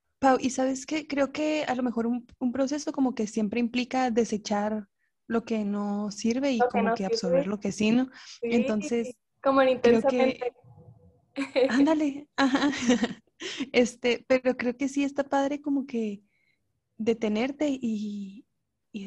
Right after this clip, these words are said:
Speaker 1: decir, Ok,
Speaker 2: ¿Cuál es mi
Speaker 1: esto sí,
Speaker 2: criterio,
Speaker 1: es-,
Speaker 2: entonces? Sí.
Speaker 1: ajá, sí.
Speaker 2: Sí.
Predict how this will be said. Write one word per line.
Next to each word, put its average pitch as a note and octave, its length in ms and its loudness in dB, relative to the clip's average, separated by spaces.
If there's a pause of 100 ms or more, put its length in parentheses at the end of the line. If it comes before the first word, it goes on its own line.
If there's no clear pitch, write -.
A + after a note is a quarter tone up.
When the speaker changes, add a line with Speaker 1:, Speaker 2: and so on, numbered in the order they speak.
Speaker 1:
decir, F#3+ 260 -10
Ok, F#3+ 160 -12 (680)
Speaker 2:
¿Cuál A#3+ 200 4
es B3 100 6
mi C4+ 80 4
Speaker 1:
esto C4 160 -8
sí, - 140 -2
Speaker 2:
criterio, G3+ 240 -2
Speaker 1:
es-, F#3 80 -6
Speaker 2:
entonces? G3 340 -4 (300)
Sí. - 100 -20
Speaker 1:
ajá, G3 540 -2 (120)
sí. - 140 -20 (300)
Speaker 2:
Sí. G3 80 -14